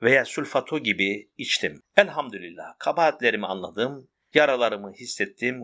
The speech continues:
gurur bir derece kırıldı. Hocamızın sözü bitti. İşte hocamızın bu macerayı hayatiyesi gösteriyor ki Hazreti Şeyh'in müteveccih olduğu ve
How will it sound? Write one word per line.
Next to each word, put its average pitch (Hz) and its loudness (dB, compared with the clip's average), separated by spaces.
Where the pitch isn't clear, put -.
gurur 127 -2
bir 117 2
derece 95 2
kırıldı. 113 0
Hocamızın 101 0
sözü 90 -6
bitti. - -16
İşte 302 2
hocamızın 240 2
bu 190 0
macerayı 160 4
hayatiyesi 120 0
gösteriyor 104 2
ki 196 -2
Hazreti 214 2
Şeyh'in 131 2
müteveccih 135 2
olduğu 110 0
ve 117 6